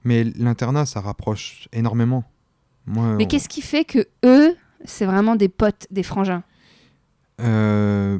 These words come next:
Speaker 1: ben, par exemple, euh, le fait qu'ils habitent, euh, hyper loin de chez moi. Donc là, il y a,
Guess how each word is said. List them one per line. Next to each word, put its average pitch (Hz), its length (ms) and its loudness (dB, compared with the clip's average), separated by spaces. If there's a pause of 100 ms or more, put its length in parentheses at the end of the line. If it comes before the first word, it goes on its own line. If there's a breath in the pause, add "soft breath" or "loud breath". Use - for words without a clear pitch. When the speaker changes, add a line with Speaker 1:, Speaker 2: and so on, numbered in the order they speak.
(160)
Speaker 1:
ben, 107 260 0
par 110 200 -2
exemple, 123 420 -2
euh, 101 680 0 (180)
le 110 160 -4
fait 123 200 -4
qu'ils 110 360 -8
habitent, 107 320 -6
euh, 98 720 -4
hyper 107 280 -4
loin 110 140 0
de 107 60 -2
chez - 120 -8
moi. 147 220 0
Donc 104 300 -8
là, 104 180 -2
il 101 60 -4
y 101 80 -2
a, 92 400 -4